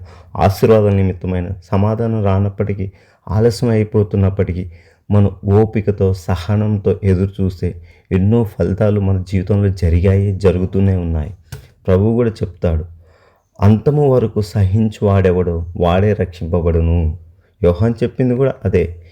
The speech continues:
యేసు ప్రభు మనం అంగీకరించి ఉన్నామంటే మనకి శ్రమ తప్పదు. యేసు ప్రభులో మనం ఉంటే రాజ్యము మనకి స్వతంత్రించుకుంటాం.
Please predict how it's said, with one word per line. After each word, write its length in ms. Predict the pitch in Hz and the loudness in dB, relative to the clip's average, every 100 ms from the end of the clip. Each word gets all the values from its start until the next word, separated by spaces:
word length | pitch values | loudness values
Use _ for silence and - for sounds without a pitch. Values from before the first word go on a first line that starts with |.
| _ - | _ -2
యేసు 220 | 110 139 - - | 0 0 -2 -2
ప్రభు 200 | 143 131 | -2 0
మనం 440 | 117 110 98 85 - | 0 0 0 -2 -2
అంగీకరించి 640 | 98 101 117 123 117 104 - | 2 2 0 0 0 0 0
ఉన్నామంటే 560 | 98 95 90 87 90 - | 0 0 -2 -4 -4 0
మనకి 240 | 101 101 | 0 0
శ్రమ 300 | 101 - 98 | -4 0 2
తప్పదు. 540 | 101 92 - 90 85 - - _ _ _ | 2 0 0 -2 -2 -8 -20 _ _ _
యేసు 280 | 98 123 - - | 0 0 0 0
ప్రభులో 340 | 139 139 131 | 2 2 -2
మనం 320 | 127 117 104 - - | 0 -2 -2 -4 -2
ఉంటే 480 | 104 101 95 85 - - _ - | 0 0 0 -2 -6 -16 _ -2
రాజ్యము 480 | 90 101 98 120 117 | 0 0 0 0 0
మనకి 520 | 101 92 90 87 82 - - | 0 -2 -2 -6 -6 -14 -8
స్వతంత్రించుకుంటాం. 1040 | - 98 110 101 101 92 - 85 82 78 | -2 0 0 2 0 -2 -4 -4 -4 -6